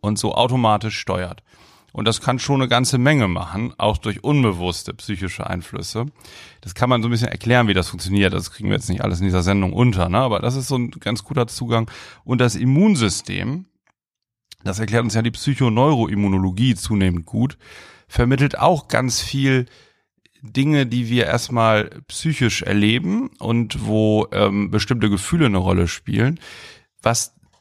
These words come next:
über verschiedene Kreisläufe zu Veränderungen, ähm, im Immunsystem, ähm, sozusagen umgeformt wird und im Körper so etwas auslöst, wie auch eine Entzündungsreaktion durch eine Grippe, also eine akute Phase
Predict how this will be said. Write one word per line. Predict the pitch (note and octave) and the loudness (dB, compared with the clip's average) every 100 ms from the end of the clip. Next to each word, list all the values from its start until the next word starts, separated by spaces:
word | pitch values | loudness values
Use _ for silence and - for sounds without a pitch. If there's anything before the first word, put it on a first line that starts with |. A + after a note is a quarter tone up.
| _ _ _ _ _ _ _ _ _ | _ _ _ _ _ _ _ _ _
über | C#3 C3 B2 A#2+ | 0 2 2 0
verschiedene | A#2+ - C#3 C3 | -2 -4 0 0
Kreisläufe | - A#2 A#2 A#2 C3 B2+ C3 | 0 2 2 2 0 0 -2
zu | B2+ B2 | -2 -2
Veränderungen, | - - - C3 C3 B2+ A2+ A#2+ B2 A#2+ A#2+ A2+ - | -2 -2 0 2 4 2 2 0 0 -2 -4 -6 -4
ähm, | A2 A#2 A2 | -2 -2 -2
im | A#2 A#2 | -2 0
Immunsystem, | A2+ B2+ D#3 A#2+ E2+ - G2+ - - | 2 4 4 2 -2 -2 -2 -2 -6
ähm, | - G1+ G1+ G1+ - G1+ G1+ G1+ G1+ - - - - - - - A#1+ | -2 0 2 0 -6 -10 -10 -10 -10 -10 -12 -12 -14 -16 -18 -16 -14
sozusagen | C#2 G#2+ G#2 C3+ G2+ G2+ G2 _ | -6 -6 -6 0 0 0 -4 _
umgeformt | D#3+ F3+ A#2 F2+ - F2+ F2 E2+ - G#2 | -2 2 2 2 -2 -2 -2 -4 -6 0
wird | A2+ D3 - - - - _ _ | 0 -2 -10 -20 -20 -20 _ _
und | A#2+ A2+ - - _ | 0 0 -4 -16 _
im | A#2 G2+ | -4 -4
Körper | - B2 D3 D#3+ D3 | 0 2 4 2 2
so | D3 C3 | 0 0
etwas | B2+ B2+ | 0 -2
auslöst, | A2+ B2 A#2+ B2+ B2+ A2+ - - | 0 0 0 -2 -4 -4 -8 -4
wie | B2 - - | -2 -4 -2
auch | A#2+ A#2+ - | 0 0 -2
eine | A#2+ G#2 | -2 0
Entzündungsreaktion | A2+ - C3 B2+ A#2 A#2+ A#2+ A#2+ - A#2+ A#2 | 0 0 2 2 2 2 0 0 -2 0 2
durch | A2+ | 2
eine | A2 A2 | 2 0
Grippe, | - C#3+ F#2 - | -2 -2 -2 -4
also | G2 G2+ | -4 0
eine | G#2 - | 0 0
akute | - - A#2 G2 | -4 -6 -6 -6
Phase | - A2+ A#2 F2+ F2+ G2 | 0 2 2 2 -6 -12